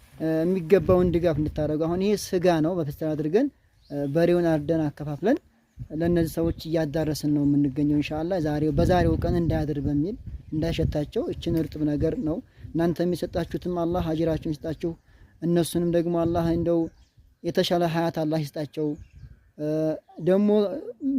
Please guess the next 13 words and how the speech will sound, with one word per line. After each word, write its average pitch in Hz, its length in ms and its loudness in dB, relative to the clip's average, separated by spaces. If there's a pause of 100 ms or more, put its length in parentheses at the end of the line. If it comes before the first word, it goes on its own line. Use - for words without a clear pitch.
(120)
የሚሰጡም 220 600 8
አላህ 175 220 2
ያርጋቸው። 156 440 -4
መስ-፣ 151 240 -4 (260)
አላህ 185 260 2
አይቸግረውምና 180 680 2 (600)
የሚሰጡም 185 520 2
የሚለግሱም 185 600 2
አላህ 175 240 0
ያርጋቸው። 170 520 0 (480)
እንግዲህ 175 260 0
ከሰዎቹ 185 640 2
ደግሞ 180 260 0